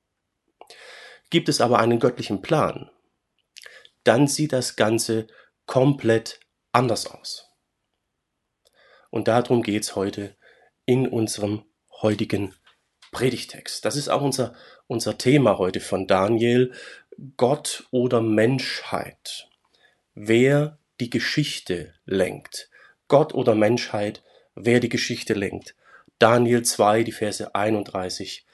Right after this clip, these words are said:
bis neunundvierzig. Die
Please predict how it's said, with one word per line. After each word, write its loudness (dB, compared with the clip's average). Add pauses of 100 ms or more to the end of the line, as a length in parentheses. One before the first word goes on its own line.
(360)
bis -6
neunundvierzig. -6 (800)
Die -10